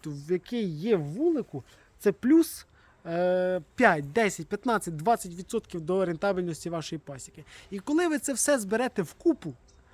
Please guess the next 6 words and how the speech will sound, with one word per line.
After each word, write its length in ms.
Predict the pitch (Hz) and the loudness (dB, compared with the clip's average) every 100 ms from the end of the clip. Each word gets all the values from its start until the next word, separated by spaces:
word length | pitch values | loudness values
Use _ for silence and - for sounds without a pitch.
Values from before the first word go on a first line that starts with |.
| - - _ | -20 -20 _
ви 140 | 208 285 | -4 -2
получите 640 | 226 240 - 208 185 160 - _ _ - | 0 -2 -4 -4 -4 -6 -12 _ _ -4
прибуткову, 720 | 175 139 - 262 320 285 254 - | -4 -4 -8 -2 -2 -2 -6 -10
успішну, 640 | 135 - 220 262 - 180 | -10 -6 -4 -4 -6 -10
гарну 380 | 131 160 185 165 | -4 -2 -2 -4
пасіку. 480 | - 127 - - | -10 -12 -12 -20